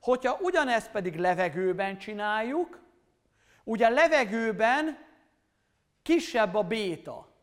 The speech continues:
kisebb a csillapítási tényezőnek az értéke. Nézzék, mindjárt eltalálja a rezonancia frekvenciát a kollega, aki ezt végzi, és akkor itt is bekövetkezik az, hogy teljesen szétrázódik a,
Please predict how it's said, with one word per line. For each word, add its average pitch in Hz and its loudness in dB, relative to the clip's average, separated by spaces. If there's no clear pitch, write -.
kisebb 262 -2
a 202 0
csillapítási 175 -4
tényezőnek 139 -10
az 131 -14
értéke. 208 -8
Nézzék, 233 -4
mindjárt 220 2
eltalálja 190 2
a 160 -2
rezonancia 170 -4
frekvenciát 170 -6
a 147 -12
kollega, 160 -2
aki 147 -8
ezt 135 -14
végzi, 196 -8
és - -20
akkor 185 -6
itt 254 -4
is 156 -8
bekövetkezik 160 -2
az, 175 -2
hogy 160 -6
teljesen 165 -4
szétrázódik 143 -10
a, 139 -10